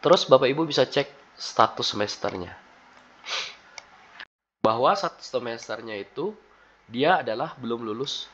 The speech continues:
ukom. Nah, ini udah terlalu lama nih Bapak Ibu. Tolong diperhatikan kembali, tolong disampaikan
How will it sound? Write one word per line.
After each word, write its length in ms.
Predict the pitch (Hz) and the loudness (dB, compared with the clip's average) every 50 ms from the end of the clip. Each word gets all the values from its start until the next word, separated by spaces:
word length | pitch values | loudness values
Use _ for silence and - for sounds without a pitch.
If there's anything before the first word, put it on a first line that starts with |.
| 107 | -20
ukom. 240 | - - - 85 78 - - - - - _ _ _ - - _ _ _ _ _ _ _ _ _ _ - - | -16 -6 -6 -6 -6 -6 -14 -20 -20 -20 _ _ _ -20 -20 _ _ _ _ _ _ _ _ _ _ -10 -8
Nah, 80 | 104 107 | -6 -2
ini 240 | - 123 147 156 156 | 0 2 2 2 2
udah 160 | 151 143 131 | 4 2 0
terlalu 320 | - - 127 123 127 131 | 2 4 4 4 6 8
lama 240 | 135 139 143 131 120 110 104 | 6 6 6 4 2 2 0
nih 80 | 101 | -2
Bapak 200 | 98 98 101 - 87 | -4 -4 -2 -2 -6
Ibu. 120 | 92 90 - - _ - - - - - - - - - - - - - - | -6 -6 -14 -20 _ -20 -20 -20 -20 -20 -20 -20 -20 -20 -18 -18 -20 -4 -2
Tolong 400 | 117 113 120 123 127 127 123 131 | 2 4 6 6 6 4 0 -2
diperhatikan 560 | 123 117 - 110 107 107 104 - - 110 107 110 | -2 0 0 0 0 0 -2 0 0 0 0 0
kembali, 640 | 104 98 - 107 101 98 101 110 113 147 170 170 165 - - - - - - - - - | -4 -4 -2 0 0 0 0 -2 -2 -2 -4 -4 -6 -12 -20 -20 -20 -20 -20 -20 -2 0
tolong 320 | 107 110 120 123 120 110 | 4 4 4 4 2 0
disampaikan 2500 | 110 110 110 110 110 107 107 107 - - - - - - - - - - - - - - - - - - - - - - - 117 113 110 101 - 117 113 107 101 - 117 113 120 127 135 151 151 | -2 -4 -2 -2 -4 -4 -4 -6 -8 -14 -20 -20 -20 -20 -20 -20 -20 -20 -20 -20 -20 -20 -20 -20 -20 -16 -14 -12 -10 2 6 6 6 6 6 4 4 4 4 2 2 4 6 6 6 4 2 -2